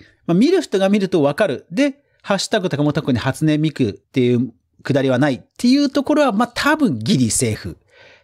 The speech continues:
かなと。なので、初音ミクに関しての二次創作グッズを販売したいという人、相性がいいのはやっぱりブース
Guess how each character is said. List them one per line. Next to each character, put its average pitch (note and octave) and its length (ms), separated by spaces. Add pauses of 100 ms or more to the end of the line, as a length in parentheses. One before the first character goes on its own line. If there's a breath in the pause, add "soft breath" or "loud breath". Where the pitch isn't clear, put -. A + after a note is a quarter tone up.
か - 160
な C3 220
と。 - 100 (560)
な C4 120
の A#3+ 100
で、 D3+ 340
初 - 340
音 D4+ 100
ミ D#4+ 140
ク - 340
に D3+ 140
関 G3+ 280
し - 100
て B2 140
の C#3+ 420 (280)
二 D3 160
次 F3 80
創 A3+ 220
作 G#3 520
グ D#3+ 120
ッ G3 40
ズ - 200
を G#2+ 80
販 F3 260
売 F#3 200
し - 80
た G3+ 140
い A2 180 (180)
と D#3 100
い D#3 80
う E3 100
人、 - 360 (280 soft breath)
相 A#3 200
性 E4 260
が - 160
い G#3+ 140
い G3 40
の C#3 120
は C#3 180
や C#3 140
っ - 40
ぱ C#4 100
り D#3 60
ブ G#2 180
ー C#4 140
ス - 200